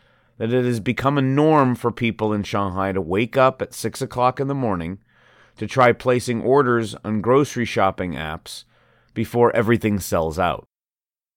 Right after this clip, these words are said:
Online, residents are swapping tips for how to make vegetables last longer and prepare food past its expiration date.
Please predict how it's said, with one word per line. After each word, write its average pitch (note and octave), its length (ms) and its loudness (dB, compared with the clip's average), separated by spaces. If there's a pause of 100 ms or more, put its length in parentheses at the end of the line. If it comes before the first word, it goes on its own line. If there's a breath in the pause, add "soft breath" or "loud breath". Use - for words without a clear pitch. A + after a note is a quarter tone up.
(180)
Online, A2 720 0 (220)
residents B2+ 560 2
are G#2+ 80 0
swapping A2 540 2
tips - 520 -4 (100)
for - 180 -10
how A2 180 2
to B2+ 80 2
make B2 260 0
vegetables A2 640 -2
last A#2 380 0
longer E2+ 480 -4 (380)
and G#2+ 160 -6
prepare A2+ 440 0
food G#2+ 520 -2
past G#2 560 -2
its - 240 -8
expiration G2 800 -2
date. - 320 -12